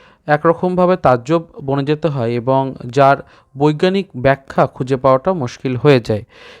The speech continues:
সেগুলোকেই দুই মলাটের মধ্যে যখন আনা হচ্ছে এবং বাংলা ভাষায়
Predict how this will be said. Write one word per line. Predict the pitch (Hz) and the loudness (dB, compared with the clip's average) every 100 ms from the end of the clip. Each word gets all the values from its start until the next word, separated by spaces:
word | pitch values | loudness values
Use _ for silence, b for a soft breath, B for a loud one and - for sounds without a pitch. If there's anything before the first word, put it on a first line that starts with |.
| B | B
সেগুলোকেই | - 185 190 240 254 254 262 | -4 -2 0 2 2 2 -2
দুই | 185 185 | 2 0
মলাটের | 190 202 196 208 | 2 0 0 -2
মধ্যে | 151 139 143 180 | 0 -4 -4 -4
যখন | 190 185 202 202 196 | -4 -6 -4 -4 -4
আনা | 117 123 151 | -2 2 2
হচ্ছে | 160 127 - 120 | 2 -4 -4 -4
এবং | 135 156 | -2 -2
বাংলা | 127 131 170 180 | -2 -2 0 0
ভাষায় | 117 127 - 139 | -2 -4 0 0